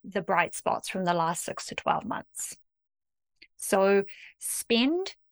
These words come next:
plenty of time on this prompt. Don't just try and write three things and be like, "Oh, it's too hard." In my Thriving New Professionals <laughs> program,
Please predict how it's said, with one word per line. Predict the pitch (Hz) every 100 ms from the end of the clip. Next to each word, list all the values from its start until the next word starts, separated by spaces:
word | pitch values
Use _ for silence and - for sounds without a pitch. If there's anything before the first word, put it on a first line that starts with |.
| -
plenty | - - 233 233 233 233 226 226 - - 214 202
of | - 185 -
time | - 170 170 165 170 170 _ _ -
on | 180 170
this | 160
prompt. | - - - - - - _ _ _ _ _ _ _ _ - - - -
Don't | 214 214 208
just | 277 254 -
try | - 226 190 185
and | 190 175 185
write | 170 156 - -
three | - 180
things | 170 165
and | 160
be |
like, | 156 190
"Oh, | 254
it's | 240 226
too | - 165
hard." | - - - _ _ _ _ _ _ _ _ -
In | 208 202
my | 202 202
Thriving | 196 180 185
New | 180
Professionals | 170 175 170 - 170
<laughs> |
program, | - - 214 - - 190 180